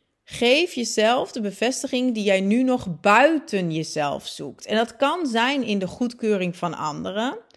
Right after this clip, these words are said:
Dat je het daar zoekt, hè, schouderklopje van je baas, loonsverhoging, eh, knuffeltje van je vader die je normaal nooit krijgt, complimentje van, eh, van je ex, eh, weet ik veel.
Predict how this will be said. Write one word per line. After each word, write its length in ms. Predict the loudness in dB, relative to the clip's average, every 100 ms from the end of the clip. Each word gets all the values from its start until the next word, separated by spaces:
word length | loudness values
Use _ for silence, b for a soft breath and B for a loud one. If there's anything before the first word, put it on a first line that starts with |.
| b b _
Dat 180 | -6
je 80 | -4
het 180 | -8 -2
daar 320 | 0 2 0
zoekt, 360 | -2 -4 -4 0
hè, 140 | 0
schouderklopje 800 | 0 0 0 0 -2 -4 -4 -6
van 220 | -6 -2
je 80 | -2
baas, 640 | 2 4 4 4 2 -2 -8 B B B
loonsverhoging, 1500 | 2 4 4 0 0 2 4 4 4 -2 -4 -2 -2 -4 -8 B B
eh, 300 | -4 0 2 0
knuffeltje 580 | 0 0 0 -4 -8 -8
van 180 | -6 -4
je 80 | -4
vader 500 | -2 0 0 -2 -4
die 120 | -4
je 100 | -4
normaal 380 | -2 -2 -2 -2
nooit 280 | -2 -4 -6
krijgt, 460 | -4 0 0 -2
complimentje 840 | -4 -4 -2 -4 -2 0 0 -2 -6
van, 400 | -6 -6 -4 -4
eh, 300 | -4 -2 -4
van 280 | -6 -6 -6
je 100 | -6
ex, 560 | -2 -2 -2 -6 -8
eh, 360 | -2 0 0 -2
weet 340 | 0 0 2
ik 220 | 0 -2
veel. 440 | -6 -6 0 0